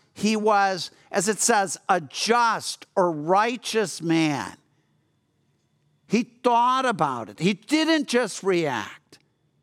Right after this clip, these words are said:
And instead of ex-, choosing the extreme option, see, the extreme option, and Jesus confronts us when a woman is charged with adultery and, uh, Jesus is brought in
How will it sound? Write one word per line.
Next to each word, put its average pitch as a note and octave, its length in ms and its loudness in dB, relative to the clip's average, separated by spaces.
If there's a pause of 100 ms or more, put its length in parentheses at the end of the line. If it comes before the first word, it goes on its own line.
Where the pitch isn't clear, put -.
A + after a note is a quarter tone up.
(480)
And B3 160 2
instead C#4+ 680 0
of C#4+ 160 0
ex-, - 340 -6 (220)
choosing A3+ 680 0 (260)
the G#3+ 220 2
extreme A#3+ 600 0
option, A#3+ 480 -2
see, C4+ 240 2
the B3 120 2
extreme C4 560 0
option, G#3+ 560 0 (300)
and G3+ 180 0
Jesus B3+ 600 0
confronts A#3+ 640 -2
us G3 180 -2 (240)
when A3+ 220 0
a A3 80 2
woman C4+ 420 2
is G3+ 160 0
charged A#3+ 440 0
with A3+ 220 -2
adultery G3+ 800 0 (240)
and, G#3+ 380 0
uh, G#3 240 0
Jesus A#3+ 640 0
is F#3 160 -4
brought G3+ 440 2
in A#3+ 280 0